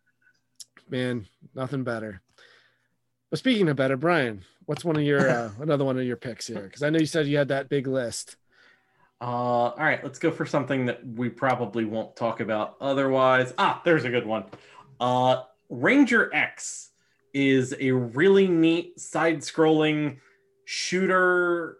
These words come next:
Speaker 2: platformer hybrid thing. Uh, you're a giant, you're a robot, and you're destroying a lot of stuff, kinda like in a, a Contra style or something like that. But, uh,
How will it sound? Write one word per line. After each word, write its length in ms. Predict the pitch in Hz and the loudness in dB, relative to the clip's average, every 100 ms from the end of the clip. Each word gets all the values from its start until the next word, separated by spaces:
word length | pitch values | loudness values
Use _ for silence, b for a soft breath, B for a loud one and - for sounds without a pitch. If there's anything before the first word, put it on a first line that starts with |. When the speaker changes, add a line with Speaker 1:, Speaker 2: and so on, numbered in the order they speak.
| _ _ - 143 _ _ _ 156 - | _ _ -16 -16 _ _ _ -20 -14
Speaker 2:
platformer 960 | 175 180 - - 180 170 170 165 160 156 | -8 -8 -8 -4 0 0 0 0 0 -2
hybrid 720 | 135 151 160 160 160 160 135 | -4 -2 0 0 2 0 0
thing. 640 | - 151 160 160 156 151 127 B B B - | -8 0 2 2 -2 -4 -8 B B B -4
Uh, 140 | 147 | -4
you're 240 | 151 160 170 | 0 2 2
a 60 | 156 | 2
giant, 360 | 180 196 180 - - | 2 2 -2 -10 -10
you're 280 | 151 165 170 | -4 -4 -2
a 80 | 151 | -2
robot, 500 | 180 175 147 131 123 | 2 2 2 0 -2
and 120 | 135 131 | -6 -6
you're 240 | 131 123 _ - | -6 -10 _ -8
destroying 560 | 139 - - 143 143 135 | -8 -8 -6 -4 -2 -2
a 60 | |
lot 180 | 135 135 | -2 -2
of 80 | 127 | -4
stuff, 280 | - 135 - | -6 -6 -4
kinda 220 | 151 143 | -4 -2
like 180 | 139 131 | -4 -6
in 140 | 135 127 | -8 -6
a, 300 | 120 117 - | -6 -6 -8
a 60 | 117 | -10
Contra 460 | 143 143 131 139 | -8 -8 -8 -12
style 680 | 135 - 127 123 123 120 117 b b b - | -12 -8 -8 -6 -6 -6 -8 b b b -20
or 60 | 117 | -12
something 320 | 135 127 123 | -10 -8 -10
like 160 | 117 127 | -8 -6
that. 240 | 123 - - | -6 -6 -6
But, 280 | 120 - _ _ _ | -6 -6 _ _ _
uh, 400 | 113 110 110 113 | -12 -10 -10 -10